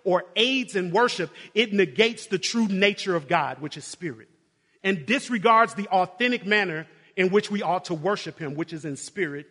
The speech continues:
and truth. This is where us humans get in trouble. We are visual creatures. God created us and wired us with the ability to experience pleasure through our eyes. So the natural tendency of our fallen nature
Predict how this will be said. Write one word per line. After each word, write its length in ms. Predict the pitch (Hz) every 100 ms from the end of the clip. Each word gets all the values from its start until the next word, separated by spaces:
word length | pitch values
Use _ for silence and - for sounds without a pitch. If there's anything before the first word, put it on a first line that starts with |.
| _ _ -
and 260 | 151 135 143 _ -
truth. 360 | - 208 120 _ _ _ _ _ -
This 180 | 277
is 100 | 320
where 200 | 208 262
us 120 | 226 208
humans 380 | 233 226 196
get 160 | 151 185
in 80 | 170
trouble. 460 | - 170 135 104 _ _ _ _ _ _ _ _ -
We 160 | 233
are 80 | 233
visual 640 | 165 180 220 233 233 233 233 -
creatures. 560 | 226 226 - 117 - _ _ _ _ _ _ 147
God 300 | 196 233 240
created 480 | 233 220 233 233 214
us 340 | 214 208 - -
and 180 | 170 160
wired 380 | 190 208 208
us 200 | 190 185 - - -
with 160 | 180
the 120 | 196
ability 460 | 180 147 247 247 220
to 140 | - 185
experience 600 | - - 233 220 185 -
pleasure 420 | - 226 165 165
through 220 | 175 165
our 160 | 147 147
eyes. 400 | 170 147 117 104 _ _ _ _ _
So 140 | 220
the 120 | 202
natural 520 | 202 277 320 240 240
tendency 800 | 233 - 285 262 220 - 170 165 - - -
of 160 | 190
our 120 | 185 175
fallen 520 | - 233 262 240 214
nature 480 | 226 233 - 151